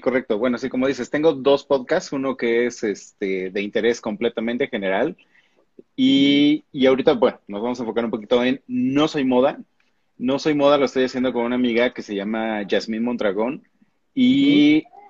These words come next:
Speaker 1: ahí estamos completamente enfocados a la comunidad L G B T. ¿Qué, qué hacemos? Tratamos de dignificar un poquito más la imagen de la comunidad. Eh, nuestro eslogan, obviamente, o nuestro nombre y nuestro eslogan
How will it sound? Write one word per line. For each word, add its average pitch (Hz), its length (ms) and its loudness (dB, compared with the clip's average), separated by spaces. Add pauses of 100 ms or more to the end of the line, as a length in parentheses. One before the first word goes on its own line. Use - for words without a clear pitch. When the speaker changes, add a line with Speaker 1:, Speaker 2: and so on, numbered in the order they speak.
(280)
Speaker 1:
ahí 139 200 4
estamos 196 280 0
completamente 165 580 0
enfocados 139 640 -2
a 139 120 0
la 143 140 0
comunidad 113 380 -2
L 127 120 -2
G 127 120 -2
B 107 100 0
T. 92 260 -6 (600)
¿Qué, 156 180 0 (140)
qué 180 100 4
hacemos? 127 720 -4 (500)
Tratamos 196 720 -2
de 170 140 0
dignificar 127 560 -2
un 143 100 -4
poquito 139 380 -4
más 123 340 2
la 127 100 0
imagen 123 600 -2
de 113 100 0
la 101 140 0
comunidad. 104 560 -4 (600)
Eh, 110 840 -4 (880)
nuestro 139 460 -2
eslogan, 156 360 2
obviamente, 147 420 0
o 131 160 0
nuestro 131 280 -4
nombre 202 300 0
y 254 40 -2
nuestro 208 280 -4
eslogan 113 580 0